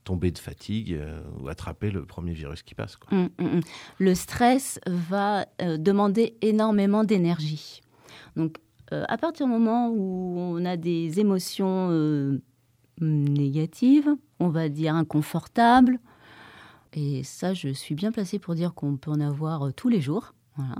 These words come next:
Speaker 2: du matin jusqu'au soir. On peut s'inquiéter de tout, on peut s'affoler de tout, on peut, euh
Speaker 1: Tiens, par exemple, toi, t'étais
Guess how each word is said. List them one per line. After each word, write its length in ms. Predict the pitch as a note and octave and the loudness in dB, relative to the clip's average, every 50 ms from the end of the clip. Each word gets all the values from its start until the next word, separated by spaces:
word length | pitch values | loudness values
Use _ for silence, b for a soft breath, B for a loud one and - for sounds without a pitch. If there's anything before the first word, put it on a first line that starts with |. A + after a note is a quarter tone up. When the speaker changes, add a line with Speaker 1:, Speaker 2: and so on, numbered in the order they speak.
| B3 B3 F3+ | -10 -8 -8
Speaker 2:
du 220 | D#3+ D#3 D#3 C#3+ | -6 -2 0 0
matin 440 | D3 D#3+ E3+ - - G3 G3+ G3+ F#3 | 0 0 0 -2 -2 -2 0 0 0
jusqu'au 340 | E3+ E3+ C#3+ - - - B2+ | -2 -4 -6 -6 -10 -10 -10
soir. 420 | - - - B2+ - B3 - - _ _ _ _ _ - | -10 -10 -8 -8 -8 -8 -8 -12 _ _ _ _ _ -6
On 60 | D3 C#3 | -6 -4
peut 160 | - E3 E3 | -4 -6 -6
s'inquiéter 600 | D#3 - D3+ D3 C#3+ - - C#3 - - D3 D3 - - - | -4 -4 -4 -4 -4 -4 -8 -10 -6 -6 -8 -6 -6 -8 -6
de 100 | C#3 C3+ | -6 -6
tout, 600 | - - - - D#3+ E3+ F#3+ G3+ G#3+ A3 A3+ A3+ A3+ B B B B B B B B B B B B B _ | -6 -6 -4 -4 -2 0 2 2 4 4 2 2 0 B B B B B B B B B B B B B _
on 140 | - D#3 D3+ | -4 -4 -4
peut 160 | D3 - D3+ | -2 -4 -6
s'affoler 440 | D3 - D3 D3 - D3 C3+ C3 C3+ | -6 -4 -6 -6 -6 -6 -6 -6 -6
de 120 | B2+ B2 - - - | -6 -8 -10 -12 -8
tout, 640 | - G3 G3+ G#3 G#3+ A3 A3+ A#3 A#3 A#3 A#3 A#3 G#3+ | -4 -2 0 2 2 2 4 4 4 2 2 0 0
on 160 | G3 F3+ E3 D3+ | 0 -2 -4 -4
peut, 180 | - - D3+ | -6 -8 -6
euh 340 | D#3 D#3 D#3+ D#3 C3+ C3+ B2+ | -6 -4 -4 -4 -4 -4 -2
Speaker 1:
Tiens, 120 | A#2 A#2 G#2 | -2 -2 0
par 180 | - C3+ B2 | 2 2 4
exemple, 320 | A2+ G#2 F2 F#2+ F2 D#2+ - | 4 2 2 0 -2 -2 -2
toi, 100 | - C3+ | -4 -4
t'étais 460 | - - F2+ - - E2+ E2 D#2+ - | -2 -4 -6 -4 -4 -4 -4 -4 -6